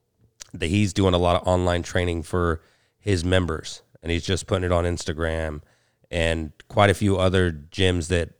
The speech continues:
I'm friends with. They're, we're all talking to them about how we can help because,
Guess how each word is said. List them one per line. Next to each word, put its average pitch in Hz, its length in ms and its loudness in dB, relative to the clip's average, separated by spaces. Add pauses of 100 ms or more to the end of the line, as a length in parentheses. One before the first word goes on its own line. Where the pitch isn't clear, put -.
(200)
I'm 90 200 -2
friends 98 360 0
with. 87 360 -2 (300)
They're, 90 260 0
we're 90 200 0
all 92 120 2
talking 92 360 -2
to 82 60 0
them 101 220 2
about 85 240 -2
how 90 100 2
we 85 140 -4
can 76 100 -10
help 98 340 0
because, 85 440 -6